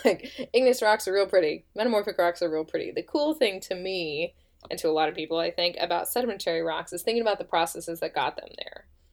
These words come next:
right? And so that's what's so interesting to me is the process part of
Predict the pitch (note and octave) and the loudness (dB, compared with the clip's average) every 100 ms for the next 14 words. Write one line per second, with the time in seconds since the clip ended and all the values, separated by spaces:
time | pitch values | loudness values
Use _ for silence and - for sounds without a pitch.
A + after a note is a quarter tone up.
0 | _ _ - D#3 D3+ D3+ - D#3+ - D#3 | _ _ -4 -2 -2 -4 -10 -4 0 0
1 | D3+ _ _ - G#3 G#3 F#3+ - F3 D#3 | -2 _ _ 2 2 2 -2 2 0 0
2 | E3 E3 E3 - - E3 E3 D#3 D#3 D#3+ | -4 -6 -8 -8 -10 -8 -6 -6 -6 -8
3 | F#3 - F3+ F3 - E3+ - - - D#3 | -10 -6 -2 -2 -2 -4 -6 -10 -6 -4
4 | D#3 - - _ _ _ _ _ E3 D3+ | -4 -8 -18 _ _ _ _ _ -2 0
5 | C3+ A#2+ | -2 -6